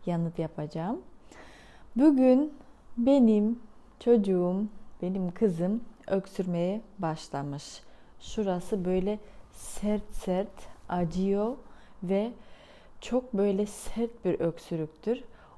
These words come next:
O öksürüğü hemen ıslak öksürüğe döndüreceğiz ve o balgamları söküp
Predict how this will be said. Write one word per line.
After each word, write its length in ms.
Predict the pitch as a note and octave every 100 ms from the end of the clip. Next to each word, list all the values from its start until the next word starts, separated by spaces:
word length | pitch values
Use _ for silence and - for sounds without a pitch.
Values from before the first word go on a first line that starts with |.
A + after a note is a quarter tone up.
| - -
O 300 | A3+ C4+ - -
öksürüğü 760 | F3+ F3+ - F3 D#3+ D#3 D3 D3 - - - -
hemen 480 | G#3+ B3 F#3+ D#3+ D3+ - -
ıslak 440 | F3+ - - B3 B3
öksürüğe 580 | G3+ - G3 F3 D#3+ D#3
döndüreceğiz 840 | F3+ F#3+ G#3 A3 G#3+ A3 A3 A3 - -
ve 180 | G3+ G3+ -
o 160 | F#3+
balgamları 600 | F3 E3+ E3 D#3+ D#3+ E3+ G3 -
söküp 440 | - - E3+ -